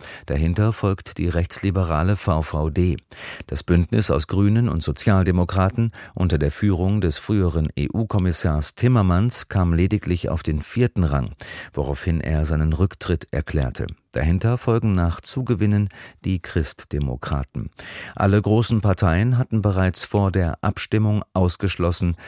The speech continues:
mit der P V V des Rechtspopulisten Wilders zusammenzuarbeiten.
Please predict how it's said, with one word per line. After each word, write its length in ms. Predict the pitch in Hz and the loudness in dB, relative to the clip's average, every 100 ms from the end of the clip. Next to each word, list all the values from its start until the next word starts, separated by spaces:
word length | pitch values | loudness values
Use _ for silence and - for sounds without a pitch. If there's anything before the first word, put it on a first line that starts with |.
| - - | -14 -4
mit 320 | 85 - - | -2 -2 -2
der 100 | 80 | -2
P 220 | - 85 | 0 -2
V 180 | 76 76 | 0 -2
V 320 | 67 76 90 | 0 0 0
des 240 | 92 85 98 | 0 -2 -2
Rechtspopulisten 1000 | 98 - - 82 76 71 - - 71 67 | -2 -2 -4 -2 -2 -2 -4 -4 -2 2
Wilders 440 | 80 69 69 - | 2 2 -2 -4
zusammenzuarbeiten. 1400 | - - 80 80 78 73 - 80 67 - 53 - 101 | -4 -4 0 2 2 0 -4 -4 -6 -6 -10 -12 -16